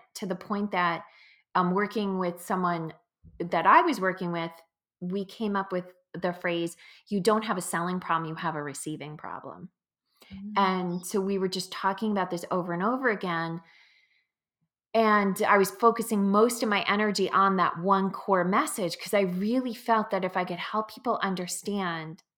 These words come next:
Speaker 1: that it's not that you're bad at selling, you're not bad at client attraction, you're not, it's not that you're getting uncomfortable on the stage when it comes time, um,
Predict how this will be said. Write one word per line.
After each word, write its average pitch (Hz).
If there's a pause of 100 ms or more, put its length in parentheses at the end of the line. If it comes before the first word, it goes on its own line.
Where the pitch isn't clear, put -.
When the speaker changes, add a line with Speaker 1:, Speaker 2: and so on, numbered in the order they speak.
(100)
Speaker 1:
that 185
it's 190
not 208
that 240
you're 214
bad 180
at 170
selling, 185
you're 190
not 220
bad 202
at 185
client 165
attraction, 175
you're 202
not, 254 (480)
it's 196
not 254
that 220
you're 202
getting 202
uncomfortable 185
on 170
the 165
stage 214
when 175
it 175
comes 185
time, 180 (1040)
um, 165